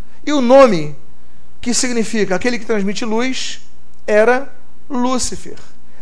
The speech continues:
Daí, por exemplo, nós temos, por exemplo, o bispo de Cagliari, na Itália, que se chamava Lúcifer de Cagliari, era um bispo cristão. Ele se opôs aos arianos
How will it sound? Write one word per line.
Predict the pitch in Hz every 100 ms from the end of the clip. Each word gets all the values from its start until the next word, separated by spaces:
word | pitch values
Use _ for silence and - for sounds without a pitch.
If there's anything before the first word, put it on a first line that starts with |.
| -
Daí, | 214 285 254 302 240 147 - - - -
por | 185
exemplo, | 160 214 175
nós | - 262 269
temos, | - 359 247 208
por | 214
exemplo, | 180 220 185 160 143 - - -
o |
bispo | 269 226 269 -
de | 185
Cagliari, | 175 208 202 208 220 247
na | 202
Itália, | 180 175 196 262 302 - - - - - - - - -
que | -
se | 240 233
chamava | - 233 226 247 269
Lúcifer | 339 240 302 285 285 254
de | 233
Cagliari, | 254 254 262 254 247
era | 226
um |
bispo | 196 233 311
cristão. | 302 262 247 277 - - - - - - - - - - -
Ele | 190 262 277
se | - 254
opôs | 226 208 202 160 139 - - - - - -
aos | 180 180
arianos | 226 254 240 269 370 - -